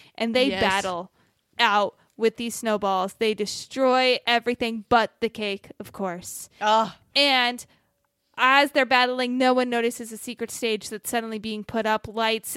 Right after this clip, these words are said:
Speaker 1: everything, getting all ready. And a band that was super popular twenty years ago comes to surprise the town and put on a huge performance. And that is where Holly and Rob Hurt dust off their snow, slow dance, and have a nice kiss together.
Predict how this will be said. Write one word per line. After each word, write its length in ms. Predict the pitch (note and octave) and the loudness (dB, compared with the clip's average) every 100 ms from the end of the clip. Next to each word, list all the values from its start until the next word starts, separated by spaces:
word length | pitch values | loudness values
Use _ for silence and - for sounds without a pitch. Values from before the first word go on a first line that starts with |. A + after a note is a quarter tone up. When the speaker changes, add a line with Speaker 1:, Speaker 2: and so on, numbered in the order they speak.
| - | 0
Speaker 1:
everything, 580 | A3+ A3 A3+ A#3 A3 A3 | 0 0 -6 -4 -4 -2
getting 200 | A3 G#3+ | -2 0
all 140 | G#3+ | -2
ready. 360 | G#3+ G#3+ A3 G#3 | 0 -2 -2 -2
And 140 | A#3 | -2
a 40 | |
band 340 | A3+ B3+ B3+ B3+ | 0 2 2 0
that 160 | C4 | -2
was 100 | A3+ - | -2 -2
super 280 | C4+ C4 | -2 0
popular 380 | B3+ A#3 A#3+ A3+ | 2 2 2 -2
twenty 260 | G#3+ B3 A3+ | -2 -6 -4
years 260 | G3+ A3 | -4 -4
ago 260 | - A3 A#3 | -2 -2 -2
comes 320 | - A3+ A3+ | -2 -6 -6
to 120 | - G#3+ | -8 -8
surprise 440 | G#3+ A3+ G#3+ G#3+ | -6 -2 -2 -2
the 80 | G#3+ | -10
town 340 | - G3+ G3 | -8 -6 -6
and 100 | F#3 | -6
put 140 | - G3 | -8 -8
on 120 | F#3+ | -8
a 40 | |
huge 300 | G3 A3 G#3 | -8 -10 -10
performance. 640 | G#3+ G3+ G3 F#3+ G3 - - - - - - | -10 -8 -8 -6 -8 -10 -16 -18 -20 -20 -6
And 200 | B3 B3 | -2 2
that 180 | C4 B3+ | 4 4
is 160 | C4+ B3+ | 0 0
where 480 | A#3+ A#3 A#3 A#3 - _ _ _ _ | 0 0 0 -2 -10 _ _ _ _
Holly 560 | C4 C#4 C4+ C#4 C4+ C#4 | 2 4 4 4 0 -2
and 180 | A3+ A3 | -2 0
Rob 240 | A#3+ B3 B3 | 4 4 4
Hurt 460 | C4+ A#3+ A#3 - - | 2 2 0 -4 2
dust 280 | B3+ C4 C#4 | 2 4 0
off 160 | B3 | 0
their 140 | A3+ A#3 | -2 -6
snow, 520 | - A#3 A3 G#3+ A3 | -4 -2 0 0 -2
slow 300 | - A#3 A3 | -6 -4 -2
dance, 280 | A3 G#3+ G3+ | -4 -10 -12
and 100 | G3+ | -10
have 320 | G3 F#3+ F#3+ | -8 -8 -10
a 120 | - G3+ | -14 -12
nice 320 | F#3 F3+ - | -12 -14 -18
kiss 480 | - D#3+ D3+ - - _ | -20 -20 -18 -18 -20 _
together. 540 | - E3 G#2 - G#3+ | -18 -18 -16 -16 -16